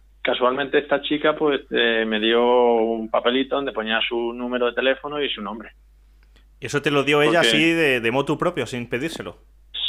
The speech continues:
Speaker 1: Sí, sí, sí, claro, porque sí, la interacción, pues, llegó a eso.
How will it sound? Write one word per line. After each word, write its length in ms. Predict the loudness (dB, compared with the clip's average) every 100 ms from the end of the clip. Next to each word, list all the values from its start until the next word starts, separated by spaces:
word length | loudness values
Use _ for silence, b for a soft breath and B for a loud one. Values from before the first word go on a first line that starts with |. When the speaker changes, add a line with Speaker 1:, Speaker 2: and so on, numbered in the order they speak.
| 0
Speaker 1:
Sí, 80 | 2
sí, 60 | 2 0
sí, 60 | 0
claro, 260 | 0 2
porque 520 | 0 0 0 0 0 -2
sí, 180 | -2 0
la 240 | 2 2 2
interacción, 680 | 2 0 0 0 0 2
pues, 140 | 2 2
llegó 360 | 4 4 4
a 80 | 2
eso. 260 | 0 -4